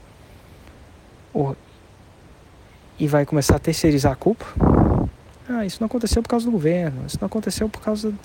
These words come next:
as pessoas deviam ser assim, aquilo devia ser de forma diferente." E não um agente de mudança, não um responsável. Responsável, cara,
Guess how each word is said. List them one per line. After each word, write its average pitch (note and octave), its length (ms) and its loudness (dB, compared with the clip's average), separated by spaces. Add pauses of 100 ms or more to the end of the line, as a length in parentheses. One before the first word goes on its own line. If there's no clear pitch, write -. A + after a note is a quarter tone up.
(800)
as - 80 4
pessoas A3+ 300 4
deviam G3+ 240 2
ser - 140 -2
assim, D#3 320 0
aquilo B3 400 2
devia F3+ 220 2
ser F#3 180 4
de E3+ 80 -6
forma D#3+ 260 2
diferente." B2+ 640 -8 (1300)
E B3 440 0 (200)
não G3 200 4
um A3+ 140 2
agente G3+ 320 2
de G3+ 80 -2
mudança, F3 460 0
não D#3 80 0
um E3 40 -2
responsável. D#3+ 800 -4 (360)
Responsável, D3+ 580 -2 (420)
cara, D3 360 0